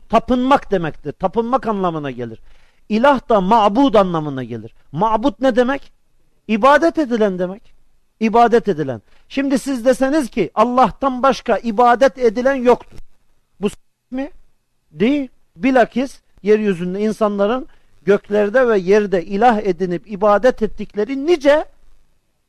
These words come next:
ilahlar vardır. Nice mabutları vardır. Nice ibadet ettikleri vardır. Öyle değil mi? Yerlerde ve gökte bir sürü ibadet ettikleri ilahlar edinmişlerdir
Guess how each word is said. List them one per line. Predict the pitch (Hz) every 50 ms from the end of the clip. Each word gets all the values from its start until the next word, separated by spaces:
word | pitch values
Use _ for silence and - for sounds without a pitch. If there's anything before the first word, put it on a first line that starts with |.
| _ _ -
ilahlar | 233 254 277 285 262 277 294 320 320
vardır. | 311 302 269 233 190 - 147 113 123
Nice | 175 262 311 233 285 285
mabutları | 277 269 262 262 254 226 285 - - 254 277 294 330 320
vardır. | 294 269 226 170 131 127 - - - _ _ _ -
Nice | 240 302 262 294 302 294
ibadet | 247 262 277 277 269 294 294 -
ettikleri | 294 233 - - 262 - 269 294 302 330 311
vardır. | 285 247 180 139 - - - _ _ _ _ _ _ _ _ _ _ -
Öyle | 160 180 202 220 226
değil | 320 330
mi? | 285 220 - _ _ _ _ _ _ -
Yerlerde | 131 156 196 220 220 226 226 233 226 214 247 285 269
ve | 247 226
gökte | 185 160 214 214 - - _ 294 311 220 208 247
bir | 311 330 277 -
sürü | - - 220 202 202 262 311 320 - _ _ _ _ _
ibadet | 190 196 185 226 226 226 220 277 285 -
ettikleri | 247 214 - - 226 - - 202 226 262 269
ilahlar | 269 269 254 262 233 220 254 277 277
edinmişlerdir | 269 226 180 208 196 190 185 175 - - 196 190 180 170 262 302 233